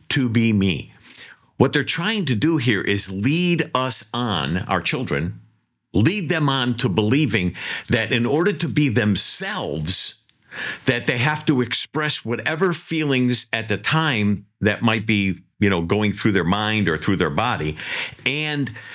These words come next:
that that feeling should,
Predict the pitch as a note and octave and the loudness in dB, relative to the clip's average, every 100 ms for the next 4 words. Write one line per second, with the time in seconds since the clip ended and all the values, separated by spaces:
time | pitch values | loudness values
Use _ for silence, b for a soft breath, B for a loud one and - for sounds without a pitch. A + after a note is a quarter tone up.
0 | B - F2+ B2+ G#2 A2 D3 G3 - - | B -4 0 2 0 2 2 0 -6 -6
1 | E3 D#3+ C3 G#2+ G#2 - - - D#3+ D3+ | -2 0 0 2 2 0 0 -2 -2 0
2 | C#3 B2 | 0 -2